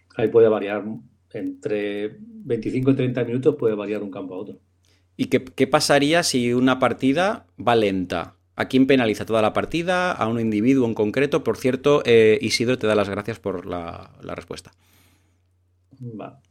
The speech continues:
Speaker 1: A ver, mm, el juego lento, eso ya es, también vamos a lo mismo. Hay un-, hay unas reglas, eh, eh, que valen para la federación. Ahora explico un poco sobre las reglas. Entonces, eh,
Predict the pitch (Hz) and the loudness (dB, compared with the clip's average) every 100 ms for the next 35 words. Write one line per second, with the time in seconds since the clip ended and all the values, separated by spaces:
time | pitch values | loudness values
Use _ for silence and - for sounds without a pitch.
0 | _ 123 117 117 - - _ 139 113 113 | _ -8 -2 -2 -4 -16 _ -8 -6 -4
1 | 110 110 107 107 104 104 104 - - _ | -6 -6 -6 -8 -8 -10 -14 -20 -20 _
2 | _ _ _ _ _ - 117 - 147 147 | _ _ _ _ _ -4 -2 4 8 10
3 | 135 131 123 - - 127 - 147 147 151 | 10 10 6 0 -4 -4 0 2 4 2
4 | 143 - - - - 117 127 139 135 131 | -2 -6 -20 -20 -8 -4 0 2 2 0
5 | 135 135 120 117 117 123 143 135 139 139 | 0 0 -2 -4 -4 -2 -2 2 2 4
6 | 143 139 131 135 151 131 131 135 - - | 2 -2 -2 -2 -2 -2 -6 -10 -20 -12
7 | 117 110 107 104 - - 113 107 107 110 | -10 -10 -14 -18 -20 -18 -16 -16 -10 -10
8 | - 113 127 - 120 107 101 101 - 101 | -8 -10 -10 -8 -8 -8 -10 -12 -12 -12
9 | 101 - 123 117 135 117 110 - 117 110 | -14 -10 -8 -8 -10 -8 -8 -8 -14 -12
10 | 107 107 101 95 101 101 107 110 110 - | -12 -12 -12 -14 -20 -18 -8 -6 -6 -10
11 | _ _ _ _ _ _ 120 113 135 - | _ _ _ _ _ _ -6 -6 -10 -10
12 | 135 113 113 107 107 104 113 | -2 0 0 -4 -8 -10 -14